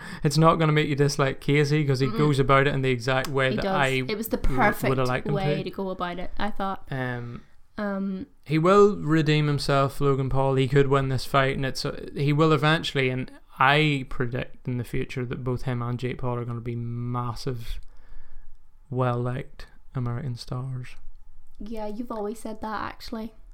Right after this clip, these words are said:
Speaker 1: Because there's so many people, when you look back at them when they were younger, you're like, "Oh, he really
Speaker 2: He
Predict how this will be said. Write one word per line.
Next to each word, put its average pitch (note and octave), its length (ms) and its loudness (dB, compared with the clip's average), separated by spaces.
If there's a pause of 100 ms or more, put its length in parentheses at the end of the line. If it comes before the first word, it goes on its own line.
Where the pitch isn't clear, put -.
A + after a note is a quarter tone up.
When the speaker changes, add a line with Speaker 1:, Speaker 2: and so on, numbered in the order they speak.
Speaker 1:
Because C#3+ 400 4
there's D3 200 0
so D#3+ 220 4
many D#3 260 6
people, D#3 260 4
when D3 80 2
you C#3+ 100 2
look C#3+ 200 0
back C#3+ 200 4
at D#3 80 -2
them D3 120 0
when C#3+ 80 2
they C#3+ 80 2
were C#3 60 4
younger, C#3 280 2
you're C3+ 140 0
like, - 200 -6
"Oh, C3 280 2
he D3 240 2
really B2+ 540 2
Speaker 2:
He A#2+ 60 0